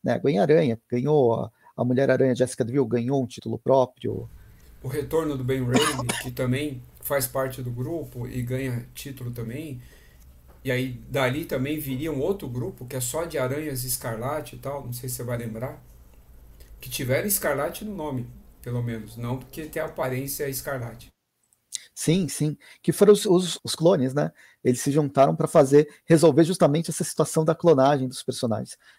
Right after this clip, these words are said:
Speaker 1: A Jessica Drill, ela, ela foi uma agente infiltrada e teve o outro grupo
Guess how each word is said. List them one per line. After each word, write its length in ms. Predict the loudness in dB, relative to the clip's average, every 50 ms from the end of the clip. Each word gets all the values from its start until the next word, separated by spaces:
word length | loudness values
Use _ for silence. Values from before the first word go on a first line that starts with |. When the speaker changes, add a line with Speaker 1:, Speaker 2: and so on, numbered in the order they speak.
| _ 0
Speaker 1:
A 80 | 2
Jessica 340 | 4 4 4 4 6 6 6
Drill, 240 | 6 6 6 6 8
ela, 200 | 8 6 4 4 2 0
ela 180 | 2 2 2
foi 240 | 0 0 2 4 4
uma 280 | 4 4 2 2 2 0
agente 320 | 0 -2 -4 -6 -6 -6
infiltrada 680 | -4 -4 -4 -4 -2 -2 0 0 0 0 -2 -4 -4 -6 -8 _ _ _ _ _ _ _ _ _ _ _ _ -6
e 160 | -6 -6 -6 -4 _
teve 340 | 2 2 2 2 2 0 0
o 60 | 0
outro 240 | 0 -2 -2 -6 -6
grupo 720 | -4 -2 -2 -2 -2 -6 _ _ -2 -2 0 -2 -4